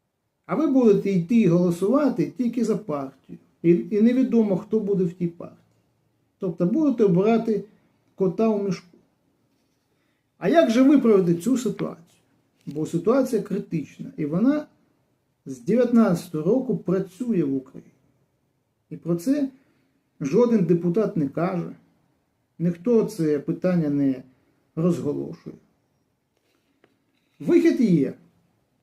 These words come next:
Треба повернути те, що ніколи не мали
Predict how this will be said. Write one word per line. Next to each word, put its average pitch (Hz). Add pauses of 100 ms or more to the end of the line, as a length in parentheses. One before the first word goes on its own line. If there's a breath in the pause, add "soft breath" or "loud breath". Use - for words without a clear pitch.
(240)
Треба 294
повернути 254
те, 302 (480)
що -
ніколи 262
не 208
мали 247